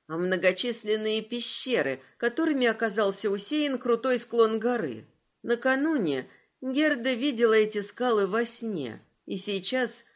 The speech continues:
в свете угасающего вечера, она ясно рассмотрела вход в ту пещеру, которую показала ей неистовая богиня.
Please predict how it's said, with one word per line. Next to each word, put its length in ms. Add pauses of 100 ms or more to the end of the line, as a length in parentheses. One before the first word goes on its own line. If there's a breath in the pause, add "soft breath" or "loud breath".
(160 soft breath)
в 60
свете 380
угасающего 800
вечера, 640 (300 soft breath)
она 240
ясно 500
рассмотрела 720
вход 320
в 120
ту 160
пещеру, 680 (280 soft breath)
которую 500
показала 600
ей 200
неистовая 720
богиня. 720